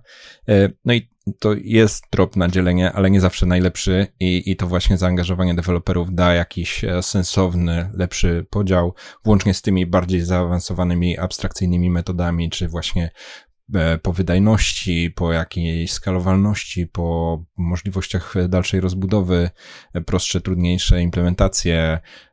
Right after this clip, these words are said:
E, jest tych linii podziału więcej i, i tak naprawdę na końcu to deweloperzy będą to wykorzystywać, więc to też deweloperzy wiedzą lepiej, e, gdzie ten podział jest możliwy i gdzie jeszcze bardziej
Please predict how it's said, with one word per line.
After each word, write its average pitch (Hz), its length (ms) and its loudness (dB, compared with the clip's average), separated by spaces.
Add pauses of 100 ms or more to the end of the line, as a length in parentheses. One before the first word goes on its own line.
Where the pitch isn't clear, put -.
E, 82 220 -2 (340)
jest 110 320 0 (180)
tych 95 140 0
linii 101 220 4
podziału 90 340 0
więcej 98 540 2
i, 90 440 -2
i 90 120 -6 (300)
tak - 160 -2
naprawdę 98 280 2
na 92 100 4
końcu 98 280 -2
to 98 100 -4
deweloperzy 92 540 2
będą 90 240 2
to 92 120 -6
wykorzystywać, 92 800 -4 (220)
więc 95 160 -4
to 98 100 -4
też 90 200 -4
deweloperzy 85 500 -2
wiedzą 85 300 -2
lepiej, 82 380 -4 (240)
e, 90 120 -4
gdzie 82 300 -4
ten 80 220 -4
podział 78 380 -4
jest 76 200 -8
możliwy 98 500 2 (260)
i 90 280 2 (480)
gdzie 90 560 2 (240)
jeszcze 95 480 4
bardziej 82 560 -2